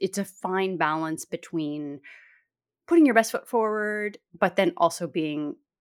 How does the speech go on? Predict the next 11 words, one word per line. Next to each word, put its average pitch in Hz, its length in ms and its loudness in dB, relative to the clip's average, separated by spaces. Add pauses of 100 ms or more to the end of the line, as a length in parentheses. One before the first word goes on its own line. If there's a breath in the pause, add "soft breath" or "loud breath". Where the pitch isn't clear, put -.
(320)
authentically 147 960 -6
you 143 400 -10
as 139 200 -10
much 143 360 -8
as 135 480 -4 (520)
is 180 160 2
capable. 156 720 0 (180)
As 170 240 -4
you 175 100 -2
said, 151 340 -2 (100)
you, 165 160 -12